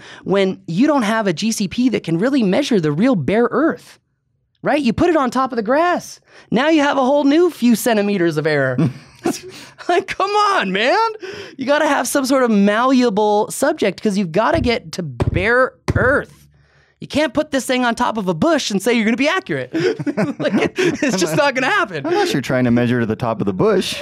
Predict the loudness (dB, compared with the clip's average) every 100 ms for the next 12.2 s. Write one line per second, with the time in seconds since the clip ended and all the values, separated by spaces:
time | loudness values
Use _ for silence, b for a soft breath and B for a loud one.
0 | -2 0 0 2 2 2 2 2 2 2
1 | 2 2 2 2 0 0 0 2 0 0
2 | -2 -2 -2 -2 -2 -4 -2 -6 -4 -4
3 | -2 -2 0 0 0 -2 -2 -2 -4 -2
4 | -2 0 0 -2 -2 2 2 2 2 2
5 | 2 2 0 -2 -12 B B B _ -4
6 | 0 0 2 2 2 0 0 0 -4 -4
7 | -6 -2 0 0 -2 -2 -2 0 2 2
8 | 2 2 0 0 -4 -2 -4 -4 -6 B
9 | B B -4 -4 -6 -2 0 0 0 0
10 | 0 0 2 0 2 0 2 0 -4 B
11 | B B -6 -2 0 2 2 0 -4 -6
12 | -2 -2